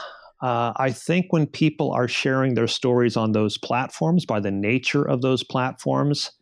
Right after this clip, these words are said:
as you talk about, it's kind of performance. It's, it's putting on a costume. It's presenting yourself as you want the world to see you on stage. It's maybe even wearing a mask.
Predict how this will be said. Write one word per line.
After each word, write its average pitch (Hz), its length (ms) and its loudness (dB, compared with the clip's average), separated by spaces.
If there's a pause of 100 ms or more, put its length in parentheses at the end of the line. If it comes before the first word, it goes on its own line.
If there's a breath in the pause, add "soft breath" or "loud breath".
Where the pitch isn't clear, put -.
(120 soft breath)
as 113 220 0
you 123 80 4
talk 117 340 -2
about, 135 420 -2
it's 113 140 -2
kind 110 300 -2
of 104 220 -2
performance. 117 880 -4 (340)
It's, 101 340 -2
it's 107 220 -2
putting 127 440 0
on 110 280 2
a 95 60 -4
costume. 120 880 -2 (420 soft breath)
It's 107 200 -2
presenting 123 840 0
yourself 120 640 0 (120)
as 113 280 0
you 110 120 4
want 110 260 0
the 113 100 0
world 107 420 2
to 113 100 -2
see 117 300 0
you 117 280 4
on 95 240 -6
stage. 107 600 0
It's - 120 -4
maybe 123 280 2
even 120 240 0
wearing 117 280 2
a 110 60 0
mask. 113 600 -4